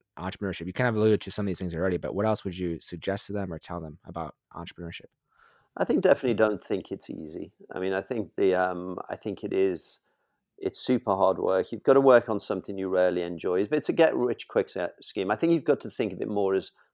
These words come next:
Speaker 2: farming, not hunting. If it's a get-rich-quick scheme, that's, you're a hustler.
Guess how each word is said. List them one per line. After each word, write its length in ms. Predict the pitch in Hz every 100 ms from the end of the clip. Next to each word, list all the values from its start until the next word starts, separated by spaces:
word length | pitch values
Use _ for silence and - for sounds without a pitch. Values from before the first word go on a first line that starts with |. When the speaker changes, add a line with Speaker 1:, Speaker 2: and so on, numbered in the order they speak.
| _
Speaker 2:
farming, 520 | - 98 92 87 -
not 180 | 87 82
hunting. 480 | 90 82 80 80 82
If 80 | 104
it's 120 | 113
a 60 | 120
get-rich-quick 720 | 135 139 110 - - 90 -
scheme, 340 | - 90 85 82
that's, 460 | 85 - - - _ _ _ - _ -
you're 140 | 98
a 40 |
hustler. 460 | - - - - -